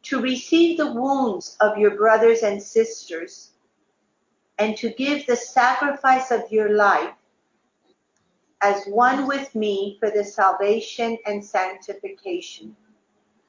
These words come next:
To participate in my interior crucifixion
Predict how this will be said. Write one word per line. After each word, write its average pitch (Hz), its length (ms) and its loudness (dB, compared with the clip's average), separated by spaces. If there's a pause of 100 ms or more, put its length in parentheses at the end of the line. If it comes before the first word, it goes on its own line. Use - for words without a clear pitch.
(1120)
To 262 200 2
participate 262 1120 2 (100)
in 226 140 2
my 226 240 4 (100)
interior 277 880 -2
crucifixion - 1040 -6